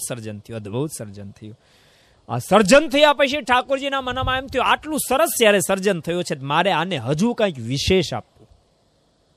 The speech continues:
માણસ જો ને, આમ કપાસ બહુ જામે ને, પછી વિચારે, "હજી થોડું ખાતર નાખવા દે." પણ જામે તો વિચારે, બગડી ગયો ને, લાલ ચોળ થઈ ગયો ને, પછી એમ કોઈ કે, "એલા, ખાતર નાખો," ને કાંઈ ખાતર બગાડવું નથી.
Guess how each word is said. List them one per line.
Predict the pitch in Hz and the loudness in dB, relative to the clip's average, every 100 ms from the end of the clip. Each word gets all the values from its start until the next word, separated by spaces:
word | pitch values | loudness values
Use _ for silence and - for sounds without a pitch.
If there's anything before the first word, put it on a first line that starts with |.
| _ _ _ - - _ - - - - - | _ _ _ -20 -20 _ -20 -18 -16 -16 -16
માણસ | 127 127 165 170 | -6 -2 0 0
જો | 160 | -2
ને, | 247 277 - - | -6 -8 -16 -8
આમ | 127 | -6
કપાસ | 117 147 170 143 | -4 0 2 2
બહુ | 127 156 226 | 4 8 10
જામે | 226 220 233 | 10 6 4
ને, | 185 | -2
પછી | 180 135 | -4 -2
વિચારે, | 165 180 139 117 _ - | -2 0 -2 -4 _ -4
"હજી | 170 196 | 2 2
થોડું | - 190 | 4 2
ખાતર | - 160 - | 2 -2 -2
નાખવા | 139 135 - 98 | -2 -4 -8 -16
દે." | 95 - _ _ _ _ _ _ _ - | -18 -20 _ _ _ _ _ _ _ -10
પણ | 135 | -2
જામે | 135 190 233 226 | 4 6 6 4
તો | 226 | 2
વિચારે, | 226 247 185 131 127 - _ _ _ _ _ _ _ _ _ _ _ _ _ _ | 2 0 0 0 -6 -14 _ _ _ _ _ _ _ _ _ _ _ _ _ _
બગડી | 135 180 214 233 | 0 4 6 6
ગયો | 214 214 | 6 2
ને, | 175 | 6
લાલ | 185 202 | 8 6
ચોળ | 180 208 226 | 6 2 2
થઈ | - | 2
ગયો | 220 214 | 2 0
ને, | 175 | 0
પછી | 185 185 | -2 -2
એમ | 190 185 | -4 -4
કોઈ | 196 196 | -2 -2
કે, | 190 | 0
"એલા, | 185 165 | 0 0
ખાતર | - 175 - | 0 -2 -2
નાખો," | 180 175 156 | -6 -6 -8
ને | |
કાંઈ | 123 165 190 | -4 0 0
ખાતર | - 160 - 143 | 2 0 0 -2
બગાડવું | 151 139 117 110 | 0 0 0 -4
નથી. | 117 - | -8 -10